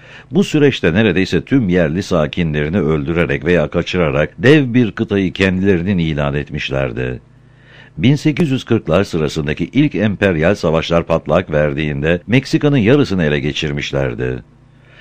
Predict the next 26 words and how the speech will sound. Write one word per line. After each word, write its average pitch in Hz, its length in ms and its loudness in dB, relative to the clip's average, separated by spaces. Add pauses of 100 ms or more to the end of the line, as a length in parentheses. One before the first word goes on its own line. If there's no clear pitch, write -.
(220)
Çoğu 185 380 6
Amerikalı 76 600 -2
Birleşik 92 420 0
Devletler'in 80 540 0
Kanada, 71 380 0
Meksika 95 520 -2
Körfezi 73 760 -2
ve 120 120 4
Atlantik 127 500 0
ile 120 160 2
Pasifik 104 420 -4
okyanuslarının 82 760 0
arasında 80 440 -2
kalan 71 320 -2
tüm 151 260 -2
toprakları 98 580 0
işgal 90 440 0
edip 73 260 -4
yerleşmesinin 76 880 -2 (120)
açık - 380 0
bir 127 120 4
yazgı 82 420 2
olduğuna 82 500 2
dair 78 240 2
inanç 92 400 -2
geliştirmişti. 67 880 -4